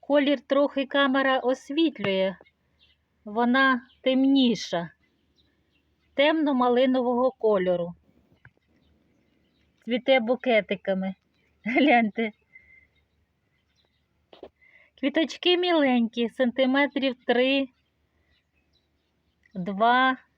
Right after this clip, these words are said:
А від землі теж невисока, сантиметрів п'ятнадцять. Може, тому що вона така маленька, першорічка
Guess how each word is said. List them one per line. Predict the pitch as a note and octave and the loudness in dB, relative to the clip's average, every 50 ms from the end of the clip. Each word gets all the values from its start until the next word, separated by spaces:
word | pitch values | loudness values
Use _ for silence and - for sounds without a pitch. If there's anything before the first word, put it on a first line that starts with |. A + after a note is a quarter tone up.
| _ _ _ _ _ _ _ _ _ _ _ _ _ _ _ _ _ _ _ _ _ _ _ _ _ _ _ A#3 | _ _ _ _ _ _ _ _ _ _ _ _ _ _ _ _ _ _ _ _ _ _ _ _ _ _ _ -2
А | A3+ A#3 | 0 0
від | A#3+ C#4+ A#3+ A3 | 0 0 -2 -2
землі | A3 B3+ C#4 C4+ D#4+ D#4+ E4 F4+ F4+ F4+ F4+ - _ _ _ _ _ _ _ _ _ _ _ _ _ _ _ | -2 -2 0 2 2 2 2 2 2 0 -2 -8 _ _ _ _ _ _ _ _ _ _ _ _ _ _ _
теж | - D4+ E4 D#4 A#3 | 0 2 2 2 2
невисока, | C4+ C#4 C#4+ C#4+ B3+ C4 D4 - - C4+ A#3+ A#3 A3 - - A3 A3 | 2 2 2 2 0 -2 -2 -2 0 0 0 0 0 0 -2 -4 -2
сантиметрів | - - B3+ A#3 - C4+ C4+ C#4 D4 D4 C#4+ - C#4 C4+ B3+ | -2 -4 -4 -2 0 0 2 2 2 0 0 0 -2 -4 -2
п'ятнадцять. | - - C4 B3 - A#3 A3+ A3+ A#3 A#3+ A#3+ A#3 - - - A3+ - - _ _ _ _ _ _ _ _ _ _ _ _ _ _ _ _ _ _ _ _ _ _ _ _ _ _ _ _ _ _ _ _ _ _ _ _ _ _ _ _ _ _ _ _ _ _ _ _ _ _ _ _ _ _ _ _ _ _ _ _ _ _ _ _ _ _ _ _ - | -2 -2 -4 -2 -2 -2 0 0 2 2 0 0 -2 -6 -8 -8 -8 -10 _ _ _ _ _ _ _ _ _ _ _ _ _ _ _ _ _ _ _ _ _ _ _ _ _ _ _ _ _ _ _ _ _ _ _ _ _ _ _ _ _ _ _ _ _ _ _ _ _ _ _ _ _ _ _ _ _ _ _ _ _ _ _ _ _ _ _ _ -2
Може, | B3 B3+ C4+ C4+ D4+ | 0 0 2 0 0
тому | D4 - C#4+ C4 C4+ C#4+ C#4+ | 0 0 0 0 0 0 0
що | C#4+ - - C#4 | -2 -4 -4 -2
вона | B3 C4 C4 C4 C4 | 0 0 0 0 0
така | C4 - C#4 - C#4 C4+ | -2 -4 -2 -2 -2 0
маленька, | C4+ C4+ C4+ C#4 C#4+ D#4 D#4+ D4+ B3+ - A3 A3 | 2 2 2 2 2 2 2 0 0 -2 -2 -4
першорічка | - - A#3+ A#3 A3+ - - C#4 C4 B3+ C#4 D4 C#4+ - - - - F#3+ F3+ - | -2 0 -2 -2 -2 -2 -2 -2 0 0 0 -2 -2 -4 -10 -8 -6 -6 -6 -6